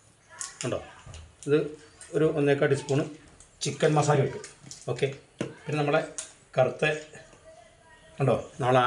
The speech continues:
അടിപൊളി നമ്മുടെ നാടൻ കുരുമുളക് പൊടിച്ചതാണ്. കുറച്ച് ഉപ്പ് കൂടി ചേർക്കുകയാണ്, എൻ്റെ പാകത്തിന് ഉപ്പ് ഞാൻ ചേർക്കുകയാണ്, കുറച്ച് പാകത്തിന് ചേർക്കാം. ഇവിടെ പിന്നെ നമ്മുടെ വീട്ടിൽ, എൻ്റെ വീട്ടിൽ പ്രത്യേകിച്ച് എന്താ വെച്ചാൽ ഉപ്പ് സാധാരണ ഉപ്പല്ല, സാധാരണ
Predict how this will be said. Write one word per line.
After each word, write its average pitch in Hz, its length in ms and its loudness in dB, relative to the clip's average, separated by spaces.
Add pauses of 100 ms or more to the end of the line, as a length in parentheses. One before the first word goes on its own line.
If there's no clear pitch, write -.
(120)
അടിപൊളി 123 320 4
നമ്മുടെ 113 260 -2
നാടൻ 120 480 0
കുരുമുളക് 110 360 -2 (720)
പൊടിച്ചതാണ്. 123 560 0 (640)
കുറച്ച് 143 300 2 (340)
ഉപ്പ് - 160 0 (120)
കൂടി 147 220 6
ചേർക്കുകയാണ്, 107 360 -4 (140)
എൻ്റെ 113 180 0
പാകത്തിന് 117 320 2
ഉപ്പ് 123 140 -2
ഞാൻ 113 120 -2
ചേർക്കുകയാണ്, 110 380 -4 (500)
കുറച്ച് 123 240 -4
പാകത്തിന് 127 320 2 (280)
ചേർക്കാം. 107 240 -8
ഇവിടെ 139 180 0
പിന്നെ 139 120 2
നമ്മുടെ 139 220 4
വീട്ടിൽ, 147 300 4
എൻ്റെ 143 160 4
വീട്ടിൽ 135 200 0
പ്രത്യേകിച്ച് 131 320 0
എന്താ 123 120 -2
വെച്ചാൽ 127 180 -2 (580)
ഉപ്പ് 156 220 0
സാധാരണ 143 460 4
ഉപ്പല്ല, 101 280 -4 (480)
സാധാരണ 123 320 0